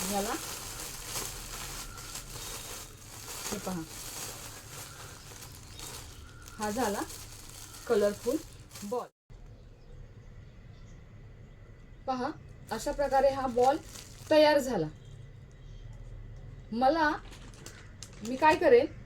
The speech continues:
घरामध्ये जी पिशवी आहे त्या पिशवीमध्ये मी याला काय करेन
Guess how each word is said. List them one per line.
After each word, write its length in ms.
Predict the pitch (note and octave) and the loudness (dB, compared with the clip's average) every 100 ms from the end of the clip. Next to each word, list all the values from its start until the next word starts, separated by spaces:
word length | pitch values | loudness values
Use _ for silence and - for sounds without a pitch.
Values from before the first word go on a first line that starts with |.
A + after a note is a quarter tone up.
| - - - - - A3+ - - - - - G3 | -14 -12 -12 -12 -8 -8 -8 -12 -12 -12 -8 0
घरामध्ये 440 | B3+ C#4+ D4+ D#4 | 8 8 8 6
जी 80 | C#4+ | 4
पिशवी 320 | D#4+ D#4+ D4 | 4 2 4
आहे 260 | D4+ B3+ C4 | 6 6 6
त्या 120 | C4+ | 4
पिशवीमध्ये 640 | C#4 D#4 - C#4 C#4+ C4+ | 4 0 0 -2 0 2
मी 160 | D4 C#4+ | 2 2
याला 180 | D4 B3+ | 2 4
काय 160 | C4+ D4 | 4 6
करेन 260 | C#4+ B3+ | 6 6